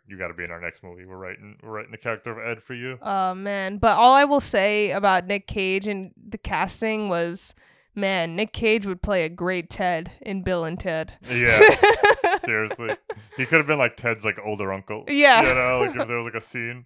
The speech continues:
Speaker 2: <laughs>
Speaker 1: This, this Nick Cage, like, there's great Nick Cage stuff out there.
Speaker 2: <laughs>
Speaker 1: Leaving Las Vegas, probably,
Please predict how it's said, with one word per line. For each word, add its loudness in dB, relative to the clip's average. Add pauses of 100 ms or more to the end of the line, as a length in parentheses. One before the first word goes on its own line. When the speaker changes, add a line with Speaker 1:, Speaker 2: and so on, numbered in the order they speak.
(120)
Speaker 2:
<laughs> -14 (540)
Speaker 1:
This, -18
this -8
Nick -12
Cage, -4
like, -6 (480)
there's -2
great -2
Nick -8
Cage -4
stuff -8
out 0
there. -2
Speaker 2:
<laughs> 2
Speaker 1:
Leaving -4
Las -2
Vegas, -4
probably, -2